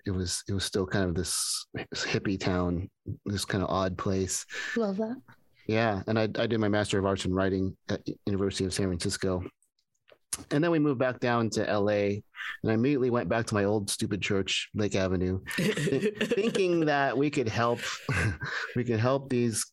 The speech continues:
Speaker 1: Christians, you know, open their minds or expand their worldview. And that was a dumb,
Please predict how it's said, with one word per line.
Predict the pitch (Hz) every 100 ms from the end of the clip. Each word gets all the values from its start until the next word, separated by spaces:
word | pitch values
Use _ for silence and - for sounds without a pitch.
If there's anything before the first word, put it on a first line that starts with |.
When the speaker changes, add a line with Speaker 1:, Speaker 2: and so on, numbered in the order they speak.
| -
Speaker 1:
Christians, | 123 120 120 113 107 101 - - -
you | 104
know, | 95 92 - - - _ _ _ _ _ - - _ -
open | 107 98
their | 95 90 -
minds | 101 92 85 80 82
or | 80
expand | 87 - 107 92 90
their | 87
worldview. | 87 90 90 87 82 80 - -
And | 85 85
that | 127
was | 110
a | 80
dumb, | 80 78 78